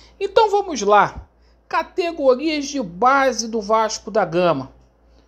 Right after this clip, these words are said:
O nosso sub-dezessete hoje passou o trator em cima da mulambada da Gávea, três a zero, e o sub-dezessete, pelo menos, dando alegria aí.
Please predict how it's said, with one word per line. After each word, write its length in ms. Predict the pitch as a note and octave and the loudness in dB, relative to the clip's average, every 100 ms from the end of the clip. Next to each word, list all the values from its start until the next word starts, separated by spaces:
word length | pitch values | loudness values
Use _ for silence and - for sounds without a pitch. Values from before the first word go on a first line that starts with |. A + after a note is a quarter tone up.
| _ _ | _ _
O 40 | F4 | 0
nosso 320 | F4 F4 D4+ | 2 2 -2
sub-dezessete 1200 | - D4 C#4 C#4 C#4 C4+ - - B3 C4+ C4+ B3 | -8 -8 -8 -6 0 0 -2 -2 0 0 -4 -4
hoje 460 | A3+ B3+ C4+ A#3+ - _ _ _ | 2 4 4 0 -18 _ _ _
passou 680 | - B3+ F3+ - - C4+ D4 | -4 -4 -4 -12 -4 -4 -4
o 40 | |
trator 760 | C#4 - G#3 - - A3 A3+ - - _ - | -4 -2 -2 -2 0 2 2 -2 -20 _ -10
em 200 | B3 G#3+ | -6 -6
cima 720 | G3 - - - D4 C#4+ B3+ | -6 -4 -6 -8 -8 -4 0
da 120 | A3 | 0
mulambada 720 | G#3+ G#3 G3 D#3+ F3 F#3+ F#3 | 2 0 0 0 0 0 0
da 140 | D3+ C#3 | -4 -6
Gávea, 600 | C#3 G3 G#3+ G3+ G#3 G3+ _ _ _ _ _ | -2 2 2 0 -6 -8 _ _ _ _ _
três 460 | - C4+ D#4+ C#4 A#3+ | 2 2 2 -4 -4
a 120 | E3+ | -4
zero, 560 | C#3 E3+ G#3+ A3 G#3+ G#3 _ _ _ - | -4 -2 0 -2 -4 -10 _ _ _ -2
e 80 | A4 | -2
o 60 | |
sub-dezessete, 1120 | - - D#4 - C#4 C#4 A#3+ - A#3 B3+ A#3+ - | -2 -6 -8 -10 -4 0 0 0 -2 -2 -4 -4
pelo 280 | C4 B3+ G#3+ | 0 2 0
menos, 480 | G#3 A#3 B3+ - - _ - | -2 -4 -4 -6 -12 _ -16
dando 560 | F#3 A3 C#4+ F4+ D4+ | -4 -2 -2 -4 -2
alegria 720 | B3+ G3+ E3+ C3+ F#3 A#3+ G#3+ | 0 2 0 -2 -6 -2 0
aí. 380 | C#3+ E3 B3 | 0 -2 -6